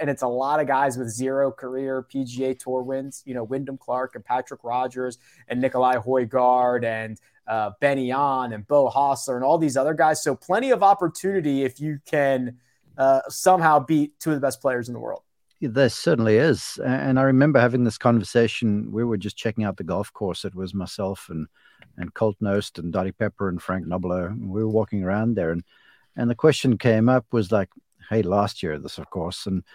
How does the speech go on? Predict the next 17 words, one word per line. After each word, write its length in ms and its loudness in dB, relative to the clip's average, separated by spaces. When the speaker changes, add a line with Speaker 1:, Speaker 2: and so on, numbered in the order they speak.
Speaker 2:
and 140 -4
the 40 -4
question 340 0
was 120 0
pitched, 380 -4
"Hey, 180 -2
is 120 -4
Rickie 180 -2
Fowler 440 2
here?" 280 -12
Speaker 1:
Mm. 280 -14
Speaker 2:
And 220 -2
we 80 2
were 80 6
like, 240 2
"No." 400 0
And, 380 -2